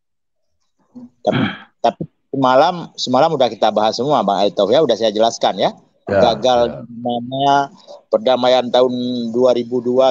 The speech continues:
Speaker 1: gimana kan? Kan ada dulu,
Speaker 2: Ya.
Speaker 1: eh, yang difasilitasi oleh Heri Dina Center, tapi itu Asia yang dulu dua ribu dua,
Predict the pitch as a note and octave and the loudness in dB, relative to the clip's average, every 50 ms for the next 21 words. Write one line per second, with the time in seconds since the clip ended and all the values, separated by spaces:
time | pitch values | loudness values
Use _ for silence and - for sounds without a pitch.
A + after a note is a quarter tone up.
0 | B2 A#2 A#2 B2 B2 B2+ C#3 C3+ C3+ C3+ B2+ D#3+ G#3+ - - - - - - A2 | 2 0 -4 -4 -4 -2 -2 -2 0 0 0 0 -2 -2 -6 -6 -6 -2 -2 -2
1 | A2 A#2 B2 A#2 A#2 B2 B2+ C3 C3+ C#3+ C#3+ C#3+ C#3 C#3 - - - - - _ | 0 0 0 0 0 0 2 4 6 6 6 4 2 -2 -8 -16 -20 -20 -20 _
2 | _ _ _ _ - - A2+ A2+ A2+ A2 A2 A#2 A2+ A2+ A2+ A2 G#2+ - A#2 A2 | _ _ _ _ -6 -2 0 2 4 4 4 4 2 0 -2 -6 -4 -2 -2 -2
3 | G#2 - A#2+ A2 G#2+ G2 - A#2 G#2 - - A#2 G#2+ A2+ A2+ A#2 A#2 A2+ A2 - | -2 -6 -10 -12 -6 -2 0 0 0 0 0 2 2 4 4 4 2 0 -2 -6
4 | _ _ _ _ _ _ _ _ A2+ A2+ A2 A2 A2 A2+ A2+ A2+ G#2+ - A#2 A2+ | _ _ _ _ _ _ _ _ -2 0 0 0 -2 -2 -2 -2 0 0 0 -2
5 | A2 - A#2+ A#2 - - G#2+ - - D#3 D3 - F3 C3 C3 - - D#3+ E3+ E3 | 0 0 -2 -2 -2 -4 -2 0 0 0 2 4 2 2 2 0 0 0 2 2
6 | D#3 C#3 C3 B2 A#2+ A#2+ A#2 A2 G#2 G2+ G#2 A2+ A2 G#2+ G#2 G#2 A2 G#2 A2 G#2+ | 2 2 0 -2 -4 -4 -4 -6 -6 -6 -4 -4 -4 -4 -4 -8 -10 -6 -6 -6
7 | G2 F#2+ | -6 -6